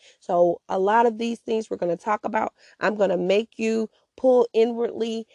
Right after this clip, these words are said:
and find those things that, that give you some clarity on why you are behaving the way that you are behaving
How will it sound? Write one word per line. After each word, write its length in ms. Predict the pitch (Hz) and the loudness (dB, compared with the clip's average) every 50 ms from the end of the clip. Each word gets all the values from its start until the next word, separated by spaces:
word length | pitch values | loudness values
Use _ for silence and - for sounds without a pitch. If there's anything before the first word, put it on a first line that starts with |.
| _ _ _ | _ _ _
and 200 | 180 185 185 185 | -6 -4 -4 -6
find 420 | - - 226 214 226 226 233 233 | -6 -2 0 2 2 2 2 2
those 220 | 214 214 214 214 - | 0 -2 -2 -4 -6
things 460 | _ - 226 208 208 208 208 202 - _ _ _ _ | _ -2 0 0 0 0 -2 -4 -8 _ _ _ _
that, 260 | - 190 175 175 - - - | 0 2 2 2 0 -2 -4
that 240 | 196 185 170 175 170 | -2 0 0 0 -2
give 260 | 160 202 220 226 208 | -2 -2 -2 -2 -4
you 600 | 202 180 180 208 220 220 226 226 220 220 220 202 _ _ _ _ | -6 -8 -6 -4 -2 -2 -2 -2 -2 -2 -4 -6 _ _ _ _
some 220 | - - 196 175 185 | -8 -4 -4 -4 -4
clarity 720 | - - - 220 214 226 233 220 214 220 208 208 208 202 _ _ _ _ _ | -4 0 2 4 4 4 4 2 0 -2 -4 -4 -6 -10 _ _ _ _ _
on 320 | 180 175 170 170 170 170 175 | -4 -4 -2 -2 -2 -4 -2
why 300 | 180 180 196 220 214 214 | -2 -2 -2 -2 -4 -4
you 460 | 220 190 175 180 214 240 254 262 - - | -4 -4 -4 -4 -4 -2 -2 -2 -2 -2
are 140 | 208 208 | -4 -4
behaving 680 | 202 196 190 190 185 202 202 208 214 214 214 220 214 196 | -4 -6 -8 -6 0 2 2 2 2 2 0 -2 -2 -2
the 100 | 185 175 | -4 -4
way 220 | 175 185 196 208 | -4 -2 -2 -2
that 280 | 202 202 190 - - - | -2 -2 -4 -6 -6 -4
you 120 | 208 214 | -4 -2
are 60 | 190 | -2
behaving 600 | 180 180 185 185 214 202 214 202 202 208 202 202 | -2 -4 -4 -2 -2 -2 -2 -2 -2 -4 -6 -6